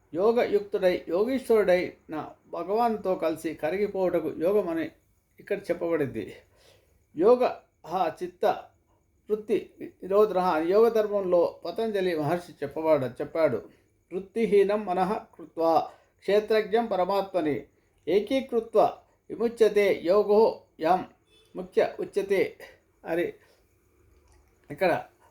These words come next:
పతంజలి మహర్షి చెప్పిన తర్వాత, మనస్సు చేసే సంకల్పం వికల్పాలను అణచి క్షేత్రజ్ఞుడైన పరమాత్మ వైపు మనస్సును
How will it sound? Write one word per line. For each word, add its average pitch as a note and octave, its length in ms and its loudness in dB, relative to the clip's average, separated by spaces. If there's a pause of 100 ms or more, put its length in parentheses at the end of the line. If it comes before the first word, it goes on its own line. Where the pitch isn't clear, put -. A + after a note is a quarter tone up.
(140)
పతంజలి G#3+ 400 2
మహర్షి F3+ 320 0
చెప్పిన E3+ 220 -8
తర్వాత, C3 460 -2 (340)
మనస్సు B3+ 380 0
చేసే G#3 400 4
సంకల్పం F#3+ 560 0
వికల్పాలను F#3 680 2
అణచి F#3+ 560 0 (1600)
క్షేత్రజ్ఞుడైన A3+ 800 2
పరమాత్మ G#3+ 480 -2
వైపు G#3+ 400 4 (460)
మనస్సును G#3+ 560 0